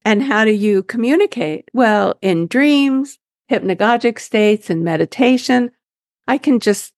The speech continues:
be quiet and ask for advice and support during the day." I mean, people had many different ways of s-, sort of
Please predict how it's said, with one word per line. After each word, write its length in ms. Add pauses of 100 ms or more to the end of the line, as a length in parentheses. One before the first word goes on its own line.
(140)
be 120
quiet 580
and 280
ask 420
for 440 (200)
advice 640
and 180
support 540
during 300
the 80
day." 400
I 80
mean, 180
people 320
had 340 (440)
many 320
different 360
ways 500
of 220 (380)
s-, 160 (140)
sort 240
of 200